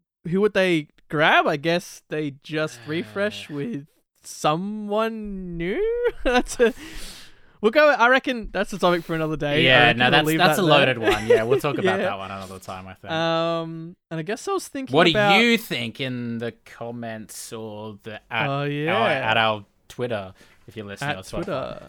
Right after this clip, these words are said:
Speaker 2: Uh, yeah, who do you think if, let's say, if, if Aston wanted or, you know, one of these teams wanted a fresh restart, who, who could they take? Would they take someone from,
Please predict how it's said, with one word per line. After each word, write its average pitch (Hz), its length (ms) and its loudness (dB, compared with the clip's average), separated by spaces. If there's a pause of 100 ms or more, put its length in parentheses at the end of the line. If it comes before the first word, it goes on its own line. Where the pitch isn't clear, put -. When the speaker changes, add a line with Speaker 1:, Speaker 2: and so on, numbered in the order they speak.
(120)
Speaker 2:
Uh, 113 380 -2
yeah, 147 160 -2
who 156 100 0
do 160 80 -4
you 151 80 -2
think 120 260 -10
if, - 200 -12
let's 143 160 -4
say, 110 240 -6
if, - 220 -14
if - 140 -14
Aston 117 360 -10
wanted 117 280 -10
or, 110 220 -12 (220)
you 139 180 -16
know, 120 60 -8
one 123 200 -10
of 117 60 -14
these 117 160 -12
teams 131 300 -10
wanted 120 240 -12
a - 20 -16
fresh 127 340 -10
restart, 120 540 -10 (140)
who, 120 340 -10
who 117 120 -12
could 117 180 -14
they 123 200 -10
take? 127 360 -10
Would 98 80 -18
they 98 100 -12
take 98 240 -12
someone 113 380 -12
from, 127 380 -10